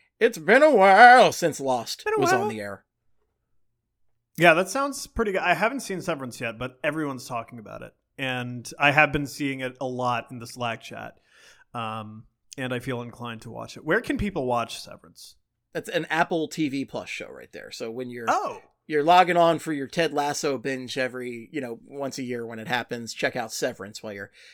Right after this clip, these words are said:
Speaker 1: checking out Ted Lasso. And just to give you some background there, so, uh, the last week's name,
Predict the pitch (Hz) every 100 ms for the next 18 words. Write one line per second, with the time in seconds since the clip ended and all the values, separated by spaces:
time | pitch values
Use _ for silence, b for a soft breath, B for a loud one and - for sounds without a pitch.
0 | B 165 131 131 117 135 123 117 117 -
1 | 104 B B 220 339 - 277 220 - 240
2 | 185 196 175 156 131 143 135 127 107 104
3 | 95 - 143 120 - 120 117 110 104 -
4 | _ _ - 123 156 160 160 190 214 -
5 | - 165 175 - - 156 147 135 127